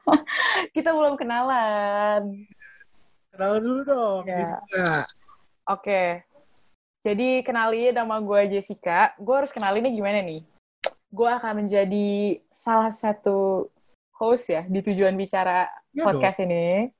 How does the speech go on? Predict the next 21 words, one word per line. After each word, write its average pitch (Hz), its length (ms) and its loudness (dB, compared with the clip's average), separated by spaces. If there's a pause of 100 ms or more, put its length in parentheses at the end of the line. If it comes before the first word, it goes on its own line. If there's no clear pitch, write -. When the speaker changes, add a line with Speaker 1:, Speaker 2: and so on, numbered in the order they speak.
Speaker 1:
Iyalah, 196 340 0
Speaker 2:
Iya. 226 80 -4
Speaker 1:
karena 214 160 0
kita 294 220 0
berdua 247 440 0
ya. 196 520 -2
Speaker 2:
Iya. 175 760 0
Speaker 1:
Heeh. 196 480 0 (560)
Dan 247 360 0 (200)
kayak, 240 560 -2 (520)
apa 339 260 0
dia 254 220 2
harus 240 100 -4
gue 220 120 -2
jelasin? 208 360 0
Oke, 202 380 0
gue 214 240 -2
mau 220 180 2
ngasih 208 300 -2
tahu 185 480 0 (420)
kalau 202 540 0